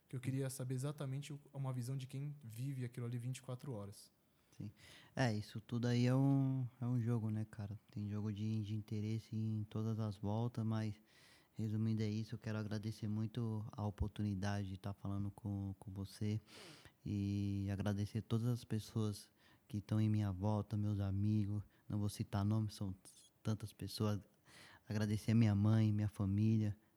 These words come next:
Speaker 2: a minha namorada. E, e ter essa oportunidade de, de contar um pouquinho do que eu tenho feito e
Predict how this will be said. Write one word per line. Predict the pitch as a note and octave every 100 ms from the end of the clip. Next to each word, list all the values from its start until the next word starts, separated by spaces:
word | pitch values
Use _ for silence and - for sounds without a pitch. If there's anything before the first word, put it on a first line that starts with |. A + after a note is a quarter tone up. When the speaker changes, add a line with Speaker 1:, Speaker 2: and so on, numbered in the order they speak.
| _ -
Speaker 2:
a |
minha | G#2
namorada. | G#2 G#2 G2+ G2+ A2 G2+ G#2 - - - - B2+ A2 -
E, | G#2+ G#2 G#2 G#2 G2+ G2+ G2 G2 G2 G2 F#2+ F#2+ - _ _ -
e | G2+
ter | -
essa | A#2+ D3
oportunidade | C3 C3+ C3 B2 A#2 A#2 A2+
de, | G#2 A2 G#2+ G#2 G#2 G#2 G#2 - _ - _ _ _ _ - -
de | G#2+
contar | - A2 G#2+ A#2
um | A#2+
pouquinho | - G#2+ - A2+ B2 A#2 G#2+ G#2+ -
do | -
que | -
eu |
tenho | G#2+ A2+ G#2+ - - _ _ _
feito | - A2 A2+ G#2+ A2 G#2+ G#2 G2+ - - _ -
e | G#2+ G#2 G2+ G2+ G2+